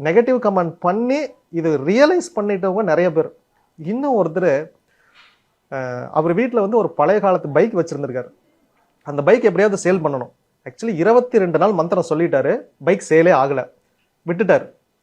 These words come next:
ஆனா அவர் என்ன நினைச்சாருன்னா, "நம்ம மந்திரம் சொல்றோம், இந்த வண்டியை போட்டோ எடுத்து ஓ எல் எக்ஸ்ல போடணும், எப்பதான் இந்த வண்-, இந்த வண்டி விக்கும்?" அப்படின்னு அவர் நினைச்சிட்டாரு. ஆனா மறதியில அந்த வண்டியை அவர் போஸ்டே பண்ணல,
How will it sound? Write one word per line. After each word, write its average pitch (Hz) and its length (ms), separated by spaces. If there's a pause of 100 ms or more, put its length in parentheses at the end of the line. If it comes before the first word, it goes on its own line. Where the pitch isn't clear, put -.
(640)
ஆனா 240 260
அவர் 185 160
என்ன 233 200
நினைச்சாருன்னா, 202 720
"நம்ம 160 220
மந்திரம் 220 380
சொல்றோம், 175 440
இந்த 170 220
வண்டியை 247 500 (220)
போட்டோ 254 280
எடுத்து 220 600 (100)
ஓ 226 160
எல் 214 200
எக்ஸ்ல 202 260
போடணும், 160 360 (420)
எப்பதான் 269 320
இந்த 254 120
வண்-, 196 240
இந்த 190 140
வண்டி 196 220
விக்கும்?" 165 440
அப்படின்னு 185 260
அவர் 151 240
நினைச்சிட்டாரு. 151 440
ஆனா 247 380 (460)
மறதியில 160 560
அந்த 151 160
வண்டியை 185 280
அவர் - 120
போஸ்டே 190 280
பண்ணல, 131 460